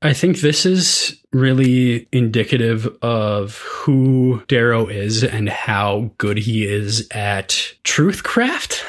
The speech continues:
I guess would be the right way to say it. He's not technically lying, clearly, 'cause he's not getting stung, but he's very, very good at quickly deciding what can be withheld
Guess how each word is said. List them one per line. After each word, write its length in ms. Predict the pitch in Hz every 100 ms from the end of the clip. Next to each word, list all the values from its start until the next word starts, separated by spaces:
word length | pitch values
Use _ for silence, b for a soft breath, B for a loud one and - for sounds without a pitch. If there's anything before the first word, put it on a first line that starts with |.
| -
I 120 | 165
guess 280 | 151 170 -
would 120 | 175
be 100 | 175
the 100 | 165
right 220 | 156 156 143
way 120 | 156
to 100 | 151
say 220 | - 156
it. 120 | 180
He's 320 | 143 143 131
not 340 | 135 120 170 -
technically 600 | 139 135 131 107 101 85
lying, 640 | 92 104 107 87 87 90 -
clearly, 440 | 131 127 95 95
'cause 180 | 95 101
he's 160 | 98 104
not 180 | 98 95
getting 220 | 92 90
stung, 440 | - 127 104 90 -
but 200 | 127 110
he's 260 | 135 123
very, 360 | 110 110 131 139
very 300 | 127 123 113
good 420 | 101 98 95 98 -
at 560 | 104 90 90 - - - -
quickly 420 | - 135 - 135
deciding 760 | 123 - 123 110 110 107 107 107 - 135 117
what 420 | 120 123 127 -
can 220 | 135 117
be 180 | 110 107
withheld 760 | 107 95 - 101 98 117 135